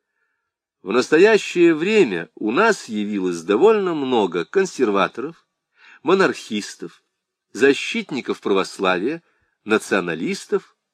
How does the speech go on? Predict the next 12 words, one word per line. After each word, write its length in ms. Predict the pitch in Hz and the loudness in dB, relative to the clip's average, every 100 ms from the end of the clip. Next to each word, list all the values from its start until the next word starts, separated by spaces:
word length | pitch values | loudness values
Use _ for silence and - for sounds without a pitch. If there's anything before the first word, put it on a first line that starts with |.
| _ | _
самобытников 1040 | - 98 85 76 139 190 180 170 165 _ _ _ _ _ - | -8 -6 -6 -4 -6 -6 -10 -14 -16 _ _ _ _ _ -12
и 80 | 123 | -10
так 180 | 120 | -8
далее. 300 | 95 85 - _ _ _ _ _ _ _ _ _ _ - - | -6 -6 -8 _ _ _ _ _ _ _ _ _ _ -20 -8
Но 220 | 92 104 | 0 2
огромное 640 | 110 101 131 180 185 185 180 | 2 2 4 4 2 2 2
большинство 840 | 180 - 180 160 - 98 131 180 | 0 0 -6 -8 -10 -2 2 2
их 320 | 185 180 - | 2 -2 -4
руководится 720 | 135 135 135 131 180 175 160 | -4 -2 2 2 0 -6 -6
только 440 | 156 160 170 - 165 | -2 -2 -2 0 0
инстинктивным 1040 | 165 - - 147 143 - 139 175 156 143 | 0 -8 -4 -4 -4 -10 -6 -4 -2 -4
чувством. 580 | 127 - 139 - 104 85 | -4 -8 -8 -12 -14 -16